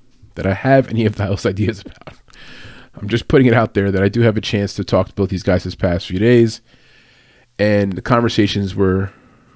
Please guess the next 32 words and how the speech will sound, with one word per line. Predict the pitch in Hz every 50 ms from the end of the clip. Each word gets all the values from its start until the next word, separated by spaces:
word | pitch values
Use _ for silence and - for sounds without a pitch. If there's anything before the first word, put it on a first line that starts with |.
| _ _ _ -
were | 131 135
awesome | 156 208 220 - - 73 - - -
and, | - 95 101 101 101 98 98 95
uh, | 98 95 92 - -
also | - 104 - - 117
very | 104 107 110 113
informative. | 110 107 139 143 131 104 87 80 - _ -
And | 87 95 95
some | - 107
of | 107
those | 101 95
conversations | - 98 98 98 95 - 90 87 101 95 90
are | 95
available | 95 98 104 104 101 95 98
for | - - 92
you | 92 90
guys | 98 95 92 90 87 -
to | -
check | - - 101 92 -
out | 98 92 90 87 - - _ _ _ _ _ _ _ _ _ - - _ _ _ _ -
via | - 107 107 95
podcast. | - - 127 120 127 127 - 143 123 123 123 120 120 -
The | 123 95
interviews | 101 101 98 98 95 98
are | 98 90
up | - -
there. | - 127 135 143 135 131 127 131 - - - - - _ _ - _ _ - _ _ - - - _ _ _ _ _
That | - 98 98
was | 107 101
last | 110 107 101 104 - -
Sunday | - 110 104 98
night | 98 95 92 87